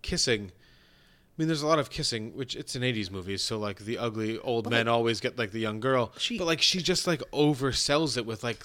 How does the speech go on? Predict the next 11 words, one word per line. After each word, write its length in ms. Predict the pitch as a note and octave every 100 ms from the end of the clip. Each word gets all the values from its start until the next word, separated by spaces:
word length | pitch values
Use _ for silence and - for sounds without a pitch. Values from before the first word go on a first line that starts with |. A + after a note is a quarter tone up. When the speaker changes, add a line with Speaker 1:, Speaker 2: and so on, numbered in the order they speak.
| -
Speaker 1:
like, 260 | C#3 B2+ -
the 100 | A#2+
lip 500 | A2 A#2 B2 D3+ -
licking 420 | A#2 A2 A2 G2+
and, 120 | G2+
like, 160 | G#2 G#2
all 160 | A#2+
this. 140 | C#3 B2
And 100 | C#3
it's, 100 | B2
like, 120 | C3+